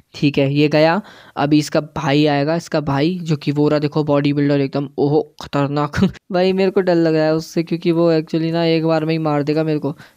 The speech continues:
but मैं यहाँ पे रिस्क लूँगा। ओके, कहाँ जा रहा है भाई? चलता भी तो कैसे है, एकदम, एकदम सलमान खान बन के। <laughs> ओके भाई, तीनों डेंजरस प्राणी यहाँ पे हो चुके हैं ख़त्म। And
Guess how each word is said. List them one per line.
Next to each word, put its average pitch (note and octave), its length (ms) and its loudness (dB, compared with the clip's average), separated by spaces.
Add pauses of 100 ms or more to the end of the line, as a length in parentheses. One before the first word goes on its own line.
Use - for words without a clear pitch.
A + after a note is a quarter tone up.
(140)
but D3 140 -2
मैं D#3 100 -2
यहाँ D3 120 0
पे D#3 200 -2 (160)
रिस्क D#3 300 0
लूँगा। D#3 400 0 (100)
ओके, D#3 320 0 (120)
कहाँ D#3+ 160 -2
जा D#3 140 0
रहा D#3 100 2
है E3 60 0
भाई? E3+ 260 0 (560)
चलता F3+ 340 2
भी A#3 100 4
तो B3+ 120 0
कैसे F3 340 0
है, G#3+ 60 2
एकदम, B3 260 2 (160)
एकदम G#3+ 220 2
सलमान E3+ 480 0
खान F3 320 -4
बन D#3+ 160 -4
के। E3 120 -2
<laughs> G3 500 2
ओके F3+ 320 -2 (400)
भाई, A3+ 320 4 (320)
तीनों C#4 420 6
डेंजरस A3+ 580 4
प्राणी G3+ 440 2
यहाँ F#3+ 280 2
पे G3+ 80 2
हो F3 220 4
चुके E3+ 280 -2
हैं E3+ 160 2 (100)
ख़त्म। F3+ 400 -4 (200)
And F#3 140 -2